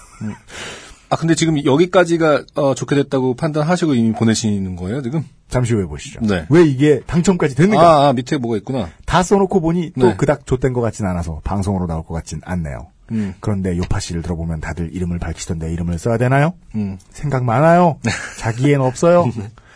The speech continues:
Speaker 2: 이 메일은 유엠씨님 혼자만 보실 것 같으니
Speaker 1: <laughs>
Speaker 2: 다음에 더 크게 좆된 일이 있으면 다시 보내겠습니다. 감기 조심하세요.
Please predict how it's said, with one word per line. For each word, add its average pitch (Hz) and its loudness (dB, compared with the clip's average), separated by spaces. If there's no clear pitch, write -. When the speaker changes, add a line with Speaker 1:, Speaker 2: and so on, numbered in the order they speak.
Speaker 2:
이 139 2
메일은 101 -4
유엠씨님 101 -4
혼자만 110 -2
보실 80 0
것 - -2
같으니 113 -2
Speaker 1:
<laughs> - 0
Speaker 2:
다음에 113 0
더 95 -2
크게 - -4
좆된 92 -4
일이 87 -4
있으면 80 -6
다시 - -6
보내겠습니다. 92 -4
감기 123 -4
조심하세요. 85 -2